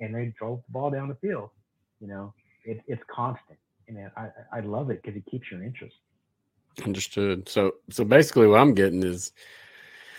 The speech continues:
Speaker 2: what you're bringing to the table is you're a super fan. You've got some avid experience in being a fan, and you know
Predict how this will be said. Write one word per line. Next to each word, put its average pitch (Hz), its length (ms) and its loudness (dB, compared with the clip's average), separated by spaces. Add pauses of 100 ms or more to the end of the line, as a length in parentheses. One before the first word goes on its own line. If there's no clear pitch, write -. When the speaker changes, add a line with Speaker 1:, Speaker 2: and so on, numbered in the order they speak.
(260)
Speaker 2:
what 113 180 4
you're 202 100 12
bringing 120 300 8
to 92 80 -2
the 104 80 0
table 92 400 0
is 85 160 -4
you're 147 140 4
a 92 60 4
super 117 400 -2
fan. 90 500 -4 (140)
You've 120 180 0
got 127 220 6
some 107 240 -2
avid 123 500 4
experience 110 640 2
in 90 120 -6
being 117 280 4
a 110 60 2
fan, 117 640 0
and 95 180 -4
you 110 100 0
know 104 600 2